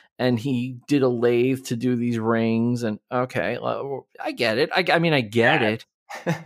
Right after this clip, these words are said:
Speaker 2: Yeah.
Speaker 1: like, this feels like one piece. Like, there's no
Speaker 2: Right.
Speaker 1: rattle.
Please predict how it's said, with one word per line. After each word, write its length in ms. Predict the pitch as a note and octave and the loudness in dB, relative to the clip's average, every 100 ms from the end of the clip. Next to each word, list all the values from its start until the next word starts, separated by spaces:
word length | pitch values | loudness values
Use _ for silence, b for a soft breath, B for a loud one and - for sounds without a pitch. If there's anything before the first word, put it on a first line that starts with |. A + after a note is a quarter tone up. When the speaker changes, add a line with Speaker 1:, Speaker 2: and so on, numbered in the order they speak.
| D3+ | 0
Speaker 2:
Yeah. 140 | F#3 | 2
Speaker 1:
like, 220 | F#3+ F#3+ - _ _ - | 0 -2 -12 _ _ -4
this 180 | C4+ - | -2 -2
feels 340 | B3 C#4+ - | 0 0 0
like 180 | A3 - | -4 0
one 280 | E3+ F3 D#3+ | 2 2 0
piece. 420 | - D3+ F2 - | -2 -4 -4 -2
Like, 180 | C3+ C3 | -4 0
there's 200 | D#3+ E3+ | 0 0
no 100 | G#3+ | 0
Speaker 2:
Right. 80 | F#3+ | 2
Speaker 1:
rattle. 360 | A#2 F#2+ G#2+ | 2 2 0